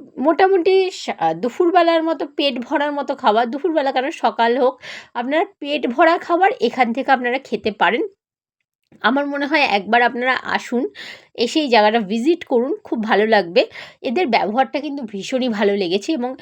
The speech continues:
এত ভিড়ের মধ্যে দুজন মানুষ ছিলেন, দুজন দাদা ছিলেন, দাদারাগুলো ভীষণইভাবে আমাদেরকে ভালোভাবে খাইয়েছে। এই যে পাঁচ নম্বর টিকিট কাউন্টারটা, এই যে পাঁচ নম্বরের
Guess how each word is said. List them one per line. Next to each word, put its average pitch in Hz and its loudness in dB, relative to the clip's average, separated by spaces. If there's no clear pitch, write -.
এত 240 2
ভিড়ের 269 0
মধ্যে 277 -6
দুজন 240 -6
মানুষ 220 -4
ছিলেন, 214 -4
দুজন 220 -4
দাদা 190 0
ছিলেন, 220 -6
দাদারাগুলো 208 -2
ভীষণইভাবে 254 -2
আমাদেরকে 220 0
ভালোভাবে 226 0
খাইয়েছে। 202 0
এই 262 4
যে 277 -2
পাঁচ 226 -2
নম্বর 240 -6
টিকিট 220 -12
কাউন্টারটা, 190 -2
এই 214 0
যে 175 -4
পাঁচ 175 -4
নম্বরের 196 -4